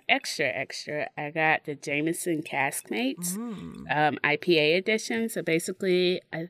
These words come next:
Speaker 1: think the barrels that I P As were made in, they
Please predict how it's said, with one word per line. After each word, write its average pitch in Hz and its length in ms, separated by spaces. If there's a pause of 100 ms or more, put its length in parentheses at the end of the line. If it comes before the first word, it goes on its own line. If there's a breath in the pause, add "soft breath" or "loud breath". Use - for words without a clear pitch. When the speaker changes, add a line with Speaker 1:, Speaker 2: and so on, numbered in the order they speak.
(120)
Speaker 1:
think 185 360 (140)
the 170 120
barrels 165 640
that 151 260
I 143 100
P 147 300
As 151 460
were 143 560 (400)
made 123 280
in, 262 300 (640 loud breath)
they 147 680